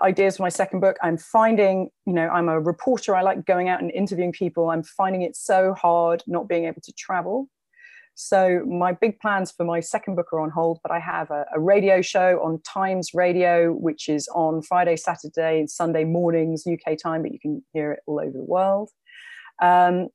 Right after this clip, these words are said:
and my book is called Sex, Robots, and Vegan Meat, Adventures at the Frontier of Birth, Food, Sex, and Death. And you can buy it in all good bookshops and probably some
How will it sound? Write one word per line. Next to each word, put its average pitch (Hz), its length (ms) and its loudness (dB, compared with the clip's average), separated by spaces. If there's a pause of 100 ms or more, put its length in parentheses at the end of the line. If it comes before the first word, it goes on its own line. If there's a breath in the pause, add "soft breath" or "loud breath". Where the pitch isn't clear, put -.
(140)
and 196 420 2
my 196 120 2
book 240 240 4
is 208 100 -2
called 190 220 0
Sex, - 260 -2
Robots, 190 320 2
and 170 100 -2
Vegan 180 320 -2
Meat, 175 320 -2
Adventures 165 460 -2
at 160 100 -6
the 143 60 -20
Frontier 170 520 -2
of 139 60 -14 (120)
Birth, 165 220 0 (240)
Food, 165 320 -2
Sex, - 420 -8
and 156 180 -4
Death. 170 320 0
And 185 100 -2
you 180 60 -6
can 190 220 -6
buy 202 200 6
it - 160 4 (460 soft breath)
in 220 120 2
all 294 260 4
good 220 240 2
bookshops 160 400 -2
and 220 80 -2
probably 240 200 4
some 202 200 -2